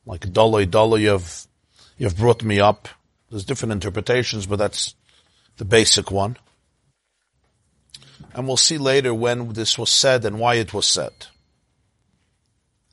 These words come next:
I'll just, I'll give a few, uh, just, uh, some historical notes about this Maimon, 'cause it's interesting.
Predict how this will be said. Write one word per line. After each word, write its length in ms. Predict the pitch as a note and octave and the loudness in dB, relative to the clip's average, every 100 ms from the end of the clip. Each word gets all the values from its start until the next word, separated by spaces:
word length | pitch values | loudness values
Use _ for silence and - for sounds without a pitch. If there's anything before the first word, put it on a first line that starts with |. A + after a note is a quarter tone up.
| A#2 | -16
I'll 120 | A#2 | -10
just, 280 | B2+ - A#2 | -6 -4 0
I'll 140 | A2+ | -2
give 160 | A2+ A#2 | 0 -2
a 60 | |
few, 280 | - A#2+ A2+ | -2 -2 2
uh, 280 | G#2+ G2+ - - _ - | 2 2 -4 -16 _ -16
just, 280 | - - - | -10 -8 -8
uh, 140 | - - | -10 -10
some 320 | - - B2+ A2 | -6 -6 -6 -8
historical 760 | A#2+ A2 - - B2 G#2+ A2+ | -8 -6 -4 2 2 2 0
notes 280 | A2 A2 - | 0 0 0
about 200 | F#2+ F#2+ | -2 -2
this 180 | G2 - | -2 0
Maimon, 320 | A#2 A2+ G2 | 0 0 -2
'cause 120 | F#2+ | -8
it's 160 | F2 - | -6 -4
interesting. 520 | G2 G2+ - - C#2+ | -4 -4 -6 -8 -14